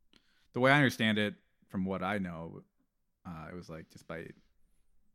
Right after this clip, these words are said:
happenstance that, like, it's kinda the sound you get whenever, like, speakers are, like, messed up,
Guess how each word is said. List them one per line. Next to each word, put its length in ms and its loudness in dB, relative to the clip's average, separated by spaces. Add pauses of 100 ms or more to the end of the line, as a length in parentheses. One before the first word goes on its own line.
(160)
happenstance 720 -10
that, 180 -16
like, 340 -16 (720)
it's 100 -20
kinda 140 -2
the 60 -2
sound 260 -2
you 100 -6
get 260 -6
whenever, 560 -10 (1700)
like, 220 -4
speakers 580 2
are, 120 2
like, 180 4 (420)
messed 340 0
up, 280 2